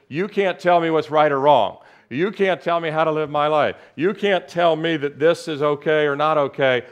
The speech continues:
I decide what's okay." That's not the context of the verse. God decides what's okay and what's not okay. Amen? Not you,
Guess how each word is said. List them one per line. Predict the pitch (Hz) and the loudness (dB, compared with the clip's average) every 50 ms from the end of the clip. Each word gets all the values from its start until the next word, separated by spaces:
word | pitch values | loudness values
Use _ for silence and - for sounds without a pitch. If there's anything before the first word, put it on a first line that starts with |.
| - _ | -16 _
I | - 139 156 165 180 | -4 0 2 2 2
decide | 190 175 165 - - 151 135 139 143 127 | 2 0 -2 -2 -2 0 0 0 -2 -2
what's | 127 131 123 - - | -2 -4 -4 -4 -4
okay." | 123 120 120 - 180 190 - - - - - _ _ _ _ _ _ _ _ _ _ _ _ _ _ _ _ _ _ _ _ _ _ _ _ _ _ _ _ _ _ _ _ _ _ _ - | -4 -4 -6 -8 -10 -10 -10 -10 -12 -14 -20 _ _ _ _ _ _ _ _ _ _ _ _ _ _ _ _ _ _ _ _ _ _ _ _ _ _ _ _ _ _ _ _ _ _ _ -20
That's | 95 101 101 - - | -18 -18 -18 -16 -12
not | 98 104 113 120 - | -10 -8 -8 -8 -10
the | - 101 | -12 -18
context | - - 107 98 95 95 95 - 101 92 - - | -16 -12 -12 -10 -10 -12 -12 -12 -12 -12 -12 -14
of | _ | _
the | - 85 | -18 -12
verse. | 92 98 92 87 - - _ _ _ _ _ - | -8 -8 -8 -8 -8 -12 _ _ _ _ _ -12
God | 113 139 143 160 185 180 | -8 -6 -4 -4 -4 -6
decides | 143 131 - - 123 107 101 98 92 90 | -8 -12 -10 -6 -4 -4 -4 -4 -6 -10
what's | 104 98 92 - - | -12 -12 -12 -10 -10
okay | 92 87 82 - - 104 87 78 73 71 69 - _ _ _ _ _ _ _ _ _ _ | -12 -12 -12 -10 -10 -8 -8 -8 -10 -14 -16 -20 _ _ _ _ _ _ _ _ _ _
and | - 110 104 | -18 -16 -12
what's | 98 101 95 - - | -10 -10 -10 -12 -12
not | 101 87 82 80 | -10 -10 -8 -8
okay. | 78 73 73 _ 92 76 69 67 69 _ _ _ - | -10 -12 -14 _ -14 -14 -14 -14 -18 _ _ _ -12
Amen? | 101 101 101 107 113 120 139 160 - _ _ _ _ _ _ _ _ _ _ _ _ _ | -10 -8 -4 -4 -4 -4 -4 -6 -14 _ _ _ _ _ _ _ _ _ _ _ _ _
Not | - 117 123 147 185 175 175 | -2 0 0 0 0 -2 -4
you, | 165 139 117 110 117 143 185 | -6 -4 -4 -4 -4 -6 -10